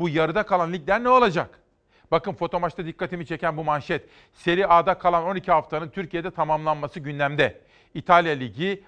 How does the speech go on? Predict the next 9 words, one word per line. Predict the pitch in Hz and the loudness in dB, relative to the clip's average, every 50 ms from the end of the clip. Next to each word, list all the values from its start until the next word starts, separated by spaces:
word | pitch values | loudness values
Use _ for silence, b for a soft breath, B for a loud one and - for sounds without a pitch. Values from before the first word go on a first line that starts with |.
| B B | B B
Antalya'da | 143 147 160 135 - 180 160 147 139 143 170 | 2 2 2 2 2 0 0 0 0 -2 -2
oynanacak. | 151 147 143 143 139 135 123 170 151 - - - b b b b b b | -2 -2 -2 -4 -6 -2 0 0 0 0 -2 -10 b b b b b b
Koronavirüsün | - 147 147 170 190 190 180 156 151 139 - - 170 180 | -4 -2 0 0 0 0 -2 -4 -6 -8 -6 -8 -8 -4
Avrupa'da | - - 147 160 175 160 - 170 160 | 0 2 2 2 2 0 -4 -4 -4
en | 165 214 185 | -4 -4 -6
çok | - 208 - - 151 | -6 -8 -8 -8 -8
vurduğu | 151 147 127 156 | -10 -8 -8 -8
ülke | 139 147 147 - - 180 | -8 -10 -10 -8 -4 -2
olan | 139 117 127 165 180 | 0 2 2 0 0